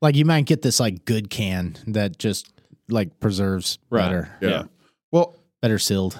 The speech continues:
Speaker 3: by that logic, though, I mean, just flour that you have sitting in the pantry in a
Speaker 1: It gets old,
Speaker 3: container.
Speaker 1: too.
Speaker 3: It does, but it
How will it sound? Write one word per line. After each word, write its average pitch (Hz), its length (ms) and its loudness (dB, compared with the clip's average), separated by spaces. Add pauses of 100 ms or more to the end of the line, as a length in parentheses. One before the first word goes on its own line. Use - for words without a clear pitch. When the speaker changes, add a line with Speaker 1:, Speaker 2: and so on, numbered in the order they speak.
(280)
Speaker 3:
by 156 120 4
that 147 160 4
logic, 143 400 2
though, 113 200 4
I 113 40 2
mean, 117 180 2
just 113 320 -2
flour 127 480 2
that 92 160 -2
you 104 180 0
have 107 220 2
sitting 110 280 0
in 107 120 0
the 98 80 -2
pantry 110 500 0
in 87 100 -2
a 87 140 -4 (220)
Speaker 1:
It 127 60 2
gets - 220 2
old, 165 100 6 (160)
Speaker 3:
container. - 40 -4 (300)
Speaker 1:
too. - 20 -8 (320)
Speaker 3:
It 104 140 -2
does, 127 500 2 (100)
but 110 200 2
it 113 100 2